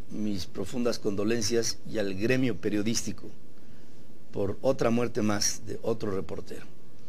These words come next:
Vamos a hacer una pausa, vamos a, a la opinión política de Francisco Martín Moreno.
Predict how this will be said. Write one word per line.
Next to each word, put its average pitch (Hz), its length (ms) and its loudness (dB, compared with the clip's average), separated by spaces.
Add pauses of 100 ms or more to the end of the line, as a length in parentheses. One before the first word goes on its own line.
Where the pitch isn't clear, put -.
(720)
Vamos 143 260 4
a 127 40 2
hacer 127 180 2
una 123 200 2
pausa, 147 520 6
vamos 120 320 -2
a, 98 160 2
a 104 180 0
la 107 60 2
opinión 107 280 0
política 110 500 0
de 95 120 0
Francisco 104 500 0
Martín 104 320 2
Moreno. 127 400 6